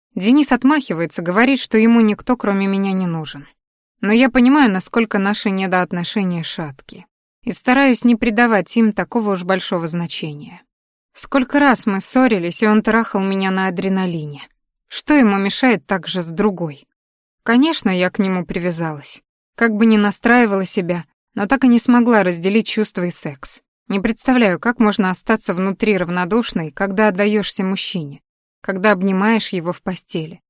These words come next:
когда так сильно доверяешь. Спишь с ним в одной кровати, смотришь в глаза. Когда смеёшься с ним взахлёб и так много целуешься, как не чувствовать совсем ничего? Не ждать его, не ревновать, не планировать будущее.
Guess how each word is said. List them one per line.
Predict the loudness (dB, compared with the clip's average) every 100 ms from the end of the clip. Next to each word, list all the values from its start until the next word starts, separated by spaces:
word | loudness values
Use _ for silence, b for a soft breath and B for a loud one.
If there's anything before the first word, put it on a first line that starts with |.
| _ _ -6
когда | -4 -2 0
так | -2 -4
сильно | 0 4 4 4
доверяешь. | 2 -2 -2 -4 -8 -12 -16 -16 _ _ _ _
Спишь | -16 -2 2 2 2
с |
ним | 2 2 4
в |
одной | 2 2 0
кровати, | 0 0 0 -2 -4
смотришь | 0 2 2 0 -4 -4
в |
глаза. | -4 -4 -4 -8 -14 -18 _ _ _ _ -4
Когда | -2 0 0
смеёшься | 2 2 2 0 -2 -4
с | -2
ним | -2 -2
взахлёб | -4 -4 -2 -2 -2
и | -6
так | -6 -2
много | 0 0 -2
целуешься, | -6 -2 0 0 -2 -10 -16 _ _ _ -2
как | 0 2
не | 0 -2
чувствовать | -4 -4 -2 -4
совсем | -2 -4 -2 -2 -2 -2
ничего? | -8 -10 -12 -14 -18 _ _ _ _
Не | 0 2
ждать | 2 0 0 -2
его, | -4 -4
не | 0 0
ревновать, | 0 0 -2 0 -2 -4 -14 _ 0
не | 2 4
планировать | 4 6 6 4 2 2
будущее. | 2 0 -2 -8 -10